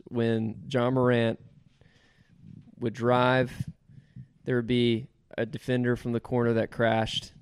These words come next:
to defend, uh, Ja, and he would kick it out to the corner, and it was a beautiful pass, wide open by ten feet,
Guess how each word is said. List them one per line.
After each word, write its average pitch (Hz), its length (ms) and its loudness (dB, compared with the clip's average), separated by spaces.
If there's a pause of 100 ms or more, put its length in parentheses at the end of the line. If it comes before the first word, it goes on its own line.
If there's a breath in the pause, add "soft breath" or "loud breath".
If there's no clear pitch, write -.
(560 loud breath)
to 120 100 -8
defend, 113 640 -4
uh, 95 320 -4
Ja, 110 360 2
and 107 360 -2
he - 200 -2
would 107 100 0
kick 127 220 -2
it 120 60 2
out 110 140 2
to 117 100 -2
the 107 60 0
corner, 107 480 0 (540 loud breath)
and 117 240 0
it - 20 4
was 113 140 2
a 113 60 -6
beautiful 117 680 2
pass, 117 560 0 (160)
wide 120 340 4
open 113 300 2
by 110 140 4
ten 110 240 -2
feet, 110 340 -2